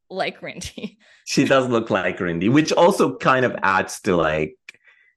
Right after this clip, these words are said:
Speaker 2: you know, the layers of this relationship.
Speaker 1: Right,
Speaker 2: Yes.
Speaker 1: right.
Speaker 2: Yes.
Speaker 1: Have you read the book?
Speaker 2: I have read the book, yes.
Speaker 1: Yeah. And that's more, you know, it was written in the, like, kind of the height of, um, Freud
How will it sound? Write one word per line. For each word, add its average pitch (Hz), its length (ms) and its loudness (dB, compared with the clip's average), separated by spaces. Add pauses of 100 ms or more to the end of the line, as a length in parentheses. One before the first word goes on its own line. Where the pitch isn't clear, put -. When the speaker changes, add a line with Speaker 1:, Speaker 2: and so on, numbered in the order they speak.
(160)
Speaker 2:
you 104 180 0
know, 98 160 2
the 104 140 4
layers 98 500 4
of 82 160 -2
this - 220 -6
relationship. - 800 -10 (120)
Speaker 1:
Right, 190 380 -4
Speaker 2:
Yes. - 320 -20 (240)
Speaker 1:
right. 175 300 -8 (280)
Speaker 2:
Yes. - 220 -8
Speaker 1:
Have 262 80 -8
you 311 140 -4
read 254 180 -4
the 277 60 -10
book? 233 420 -12 (560)
Speaker 2:
I 127 80 0
have 123 240 -2
read 92 160 -2
the - 60 -6
book, - 320 -10
yes. - 240 -12
Speaker 1:
Yeah. - 80 -12 (320)
And 247 260 -2
that's 285 180 -2
more, 294 440 0 (800)
you 247 100 -8
know, 220 160 -4
it 214 40 -6
was 196 180 -8
written 202 340 -10
in 170 360 -14 (200)
the, 180 240 -14
like, 196 200 -6
kind 240 200 -8
of 240 80 -12
the 196 80 -4
height 180 380 -6
of, 175 200 -10 (140)
um, 156 400 -14 (640)
Freud 175 580 -12